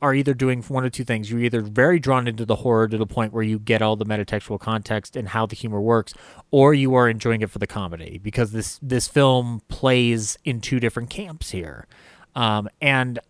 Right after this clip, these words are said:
I, I do think that bringing it back to what you said about, like, the stability that these special effects films of the past have, I do think that there is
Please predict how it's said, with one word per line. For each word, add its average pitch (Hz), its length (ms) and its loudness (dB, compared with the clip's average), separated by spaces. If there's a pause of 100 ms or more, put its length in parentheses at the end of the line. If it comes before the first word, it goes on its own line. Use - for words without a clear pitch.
(220)
I, 120 240 -10
I 147 60 2
do 160 200 2
think 143 320 -2
that 117 340 4 (1000)
bringing 170 540 2
it 135 120 2
back 131 200 2
to - 60 -4
what 127 140 -2
you 120 60 -2
said 120 200 0
about, 113 240 2
like, 107 200 -4 (240)
the 127 180 0
stability 120 560 4
that 110 200 0
these 110 340 -4 (240)
special 131 380 2
effects - 460 -2 (480)
films 117 520 0 (160)
of 131 140 0
the 117 60 -4
past 113 320 -2
have, 95 520 -2 (720)
I 139 140 0
do 139 220 0
think 151 300 -4
that 123 320 0
there 131 200 2
is 131 220 0